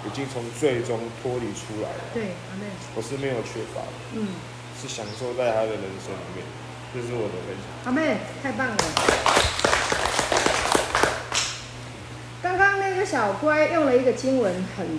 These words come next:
Speaker 2: 重要，就是呢，在诗篇二十三篇说：“耶和华是我的牧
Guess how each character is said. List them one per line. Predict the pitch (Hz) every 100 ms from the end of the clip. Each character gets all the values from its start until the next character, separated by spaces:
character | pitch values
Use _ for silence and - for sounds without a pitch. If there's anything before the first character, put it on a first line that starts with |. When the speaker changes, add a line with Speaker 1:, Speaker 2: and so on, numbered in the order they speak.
| -
Speaker 2:
重 | 240 196 175
要， | 185 160 - - - - -
就 | 339
是 | 330 330
呢， | 269 233 226
在 | 285
诗 | 269 294
篇 | 294 277
二 | 247
十 |
三 | 214 254 247
篇 | 247 240 233 233
说 | 233 233
：“耶 | 320
和 | 320
华 | 233 226 202
是 | - 269 202
我 | 170
的 | 147 170
牧 | 240